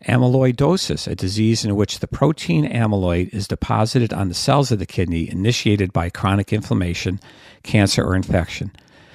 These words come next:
Polycystic kidney, where the kidney develops grape-sized cysts, will cause C K D, especially in Persian cats. What are the signs of C K D? That gets a little complicated because many times underlying diseases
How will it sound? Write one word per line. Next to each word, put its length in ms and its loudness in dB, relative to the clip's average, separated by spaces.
Polycystic 680 2
kidney, 360 0
where 280 4
the 260 2
kidney 300 2
develops 460 2
grape-sized 640 0
cysts, 340 -2
will 120 2
cause 280 0
C 160 -4
K 220 -2
D, 160 0
especially 560 0
in 80 -6
Persian 400 2
cats. 540 -2
What 140 2
are 60 4
the 100 2
signs 320 2
of 80 -2
C 180 -2
K 220 -4
D? 300 -10
That 140 2
gets 200 2
a 60 4
little 140 4
complicated 720 2
because 320 0
many 200 4
times 440 0
underlying 500 2
diseases 560 -2